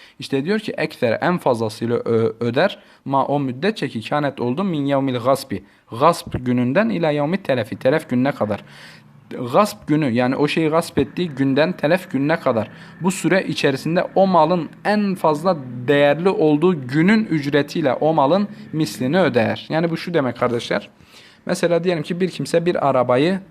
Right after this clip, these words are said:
gitti birinden zorla aldı, gasp etti. Bu arabanın fiyatı, e, e, o süre içerisinde bir artıyor, bir düşüyor diyelim ki.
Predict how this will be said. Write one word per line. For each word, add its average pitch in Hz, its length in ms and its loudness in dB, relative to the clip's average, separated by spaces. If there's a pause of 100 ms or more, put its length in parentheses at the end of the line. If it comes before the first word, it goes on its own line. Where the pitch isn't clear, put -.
(160)
gitti 147 400 -2
birinden 151 420 -2 (160)
zorla 151 420 2
aldı, 143 240 2
gasp 151 280 0
etti. 104 300 -8 (520)
Bu 160 240 0
arabanın 156 460 2
fiyatı, 135 500 -2 (840)
e, - 360 -10
e, 117 260 2 (120)
o 175 120 2
süre 175 400 0
içerisinde 123 760 -2
bir 175 260 2
artıyor, 175 440 2
bir 151 120 -4
düşüyor 107 420 -10 (280)
diyelim 120 280 2
ki. - 140 -16